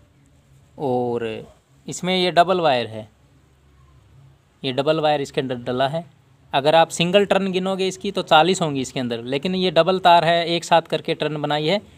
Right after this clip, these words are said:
इसीलिए इसके अंदर बीस टर्न है। और ये जो सबसे छोटी कॉइल है, इसके अंदर है पैंतीस टर्न, पैंतीस टर्न है, अ, सिंगल गिनोगे तो सत्तर टर्न हो जाएंगी। और डबल वायर है ना, इसीलिए पैंतीस टर्न है।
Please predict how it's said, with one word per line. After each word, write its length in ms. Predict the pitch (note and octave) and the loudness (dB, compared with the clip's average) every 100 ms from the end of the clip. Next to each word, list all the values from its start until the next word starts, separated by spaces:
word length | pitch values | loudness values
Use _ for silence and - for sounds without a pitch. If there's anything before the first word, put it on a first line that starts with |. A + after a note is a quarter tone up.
| _ - | _ -18
इसीलिए 320 | - E3 E3+ | -8 -2 -2
इसके 180 | E3+ E3 | -2 -4
अंदर 180 | D3+ F3+ | -2 -2
बीस 280 | D#3 D#3 - | -2 -2 -4
टर्न 200 | C3 A#2 | -8 -8
है। 180 | A#2+ - _ _ _ _ _ _ - _ _ _ _ _ | -14 -20 _ _ _ _ _ _ -20 _ _ _ _ _
और 220 | D3 C3 | -4 -4
ये 180 | C3+ D3 | -2 -2
जो 140 | C#3+ D3 | -2 -2
सबसे 300 | F3+ F3 G#3+ | -2 -2 0
छोटी 260 | G#3 G3+ | 0 -2
कॉइल 300 | F#3+ F#3 F3+ | 0 2 2
है, 220 | F3 F3 F3+ _ _ _ - _ _ _ _ _ _ _ _ _ _ | 0 -4 -10 _ _ _ -20 _ _ _ _ _ _ _ _ _ _
इसके 280 | E3 - F#3+ | -12 -4 -2
अंदर 240 | F#3+ F3 D#3 | 0 -2 -2
है 280 | E3 G3+ - - - | 0 -2 -4 -6 0
पैंतीस 400 | D#3 D3+ F#3+ - | 0 0 -4 -2
टर्न, 200 | C3 A2 - _ _ _ _ _ _ _ _ _ - | -6 -8 -16 _ _ _ _ _ _ _ _ _ -4
पैंतीस 320 | C#3+ C#3+ A#2 | -4 -2 -4
टर्न 200 | - D3+ | -4 -4
है, 80 | E3 | -2
अ, 680 | G#3 - - D3 C3+ C3 B2+ | -2 -4 -8 -4 -2 -4 -6
सिंगल 400 | - F3 F#3 G#3+ | -6 -4 0 0
गिनोगे 360 | F3 F3 F3+ G#3+ | 0 -4 -4 -4
तो 80 | |
सत्तर 340 | A#3 F3+ - E3 | -4 -4 -4 -4
टर्न 220 | E3 D3 | -2 -4
हो 60 | A#2+ | -4
जाएंगी। 380 | A2+ A2+ A2 A2+ _ _ _ _ _ C3 | -4 -6 -10 -16 _ _ _ _ _ -8
और 140 | B2 | -2
डबल 300 | E3+ F#3+ F#3+ | 0 0 2
वायर 260 | F3+ F3+ E3 | 6 6 4
है 60 | |
ना, 160 | F#3 G3 | -4 -8
इसीलिए 520 | - - D#3+ D#3+ G3 | -10 -6 -4 -2 -2
पैंतीस 420 | G3 D#3+ D#3 D3+ | 0 0 0 -8
टर्न 200 | C3+ A#2 | -8 -8
है। 160 | A2+ | -12